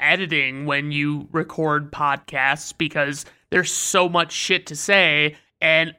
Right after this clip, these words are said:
half the time you fuck up what you're saying or whatever, and you just have to fucking go in and correct it, and it ends up taking at least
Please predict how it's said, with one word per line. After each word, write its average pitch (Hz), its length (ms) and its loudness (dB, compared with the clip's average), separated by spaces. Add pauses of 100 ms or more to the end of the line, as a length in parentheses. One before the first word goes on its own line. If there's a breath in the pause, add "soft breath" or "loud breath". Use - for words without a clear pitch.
half 185 360 2
the 180 60 -6
time 160 460 2 (160)
you 165 200 -2
fuck 170 340 0
up 160 180 2
what 165 140 0
you're 165 160 0
saying 156 640 2
or 139 220 -2
whatever, 151 680 0 (360 loud breath)
and 175 120 -2
you 165 140 -2
just 160 220 -4
have 156 160 0
to 151 80 -8
fucking 151 420 -4
go 147 280 -2
in 151 200 2
and 147 200 -4
correct 151 500 -2
it, 135 160 -4
and 139 160 -8
it 135 180 -2
ends 170 240 0
up 160 160 -2
taking 160 560 -2
at 156 220 -2
least 170 500 -4